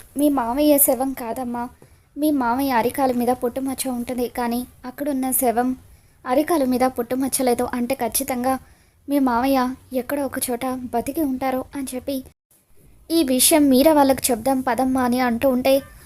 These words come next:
అప్పుడు భూమి, "అత్తయ్య, మన నమ్మకం నిజమో కాదో ముందు మనం తెలుసుకుందాం అత్తయ్య. ఒకవేళ నిజంగా అది మామయ్య కాకపోతే అందరూ సంతోషపడతారు, కానీ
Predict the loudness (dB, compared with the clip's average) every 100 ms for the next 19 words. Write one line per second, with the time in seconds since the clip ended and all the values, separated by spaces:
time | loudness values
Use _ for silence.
0 | -6 -2 0 0 4 4 4 0 -2 -10
1 | -4 0 0 0 -6 -16 _ -12 -2 0
2 | 0 -2 -4 0 0 -2 -10 -14 -8 -2
3 | 0 0 0 2 4 4 2 -6 -20 -16
4 | -6 0 2 4 4 4 2 0 0 -2
5 | -4 -4 -6 -6 -6 -4 -8 -12 _ _
6 | _ _ -8 -4 -2 0 2 2 0 -6
7 | -20 _ _ _ _ _ _ _ _ _
8 | -6 0 2 2 2 0 -2 -2 0 -2
9 | -4 -6 -2 0 2 2 2 -2 -2 -4
10 | -2 0 -2 -4 -18 -20 _ _ _ _
11 | -6 -2 2 4 2 0 0 0 0 -2
12 | -2 -4 -2 -2 -2 -6 -8 -6 -6